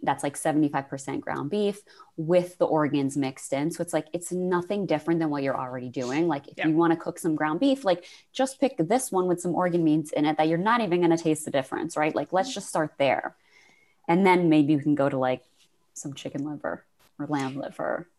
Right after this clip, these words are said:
Speaker 2: I completely agree. I mean, I think, again, it's, like, the meeting people where they are. I told people, like, my biggest recommendations for getting started are,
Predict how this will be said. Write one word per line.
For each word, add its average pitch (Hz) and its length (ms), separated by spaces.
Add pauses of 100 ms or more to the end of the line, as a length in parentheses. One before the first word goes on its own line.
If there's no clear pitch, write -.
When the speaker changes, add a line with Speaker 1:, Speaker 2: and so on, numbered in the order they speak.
(180)
Speaker 2:
I 214 140
completely 208 560
agree. 165 240
I 156 80
mean, 185 140
I 180 80
think, 185 300
again, 185 300
it's, 170 200
like, 175 180
the 170 200
meeting 185 360
people 185 300
where 175 160
they 165 120
are. 170 220
I 190 100
told 190 380
people, 175 400
like, 165 240
my 180 180
biggest 180 360
recommendations 175 840
for 165 220
getting 170 320
started 170 560
are, 160 440